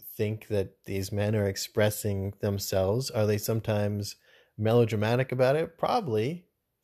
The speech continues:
People always are from their point of view. But, <sighs> yeah, I thought it was, it was interesting. I feel like some people have the tendency,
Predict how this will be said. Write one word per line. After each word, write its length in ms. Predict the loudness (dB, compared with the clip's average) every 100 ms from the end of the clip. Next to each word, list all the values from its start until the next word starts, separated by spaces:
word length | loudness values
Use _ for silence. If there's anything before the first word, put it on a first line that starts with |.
| _
People 240 | -6 0 2
always 240 | 2 0
are 380 | -2 0 0 -2
from 200 | -6 -2
their 140 | -2
point 240 | -2 -2 -2
of 80 | -2
view. 280 | -4 -4 -8 _ _ _ -20 -20 -20 -20 -20 -20 _ _
But, 460 | 6 6 6 2 -8 _ _ -12
<sighs> 880 | -10 -10 -14 -18 -20 -20 _ _ -12
yeah, 260 | -8 -8 -6
I 100 | -8
thought 200 | -6 -6
it 40 | -6
was, 460 | -8 -12 -16 -14 -8
it 60 |
was 160 | -6 -4
interesting. 600 | -4 -4 -6 -8 -10 -12 _ _ _ _ -2
I 80 | 2
feel 140 | 4
like 140 | 2 2
some 180 | -2 0
people 200 | 0 2
have 140 | 0
the 80 | -2
tendency, 720 | -4 -4 -4 -6 -8 -8